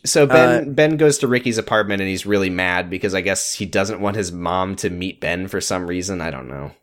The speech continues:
Speaker 2: Yeah, and then R-, Ben's
Speaker 1: He's like,
Speaker 2: like,
Speaker 1: "I told
Speaker 2: "Why-,"
Speaker 1: you to meet me
Speaker 2: yeah, he's
Speaker 1: outside."
Speaker 2: "Why didn't you come up front?" And then Ben, Ben sees Nora and he's like,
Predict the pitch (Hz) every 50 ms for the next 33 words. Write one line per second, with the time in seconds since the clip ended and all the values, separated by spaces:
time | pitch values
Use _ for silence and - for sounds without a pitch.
0 | _ - 139 139 131 120 113 - 139 147 143 139 156 151 147 135 123 135 143 -
1 | 143 139 147 143 139 143 143 - - - - - 226 196 180 139 135 131 123 143
2 | 160 156 135 135 147 139 127 123 135 127 120 190 170 143 - 101 92 80 - 160
3 | 190 208 208 214 214 190 185 170 208 220 208 190 180 - 196 190 160 143 143 135
4 | 131 131 143 139 135 139 135 139 135 - _ _ _ - 151 147 139 143 143 -
5 | - - 151 135 131 131 131 131 131 135 135 - - - _ _ _ - 135 131
6 | 131 127 127 135 135 139 143 139 131 127 120 110 - 110 95 90 95 -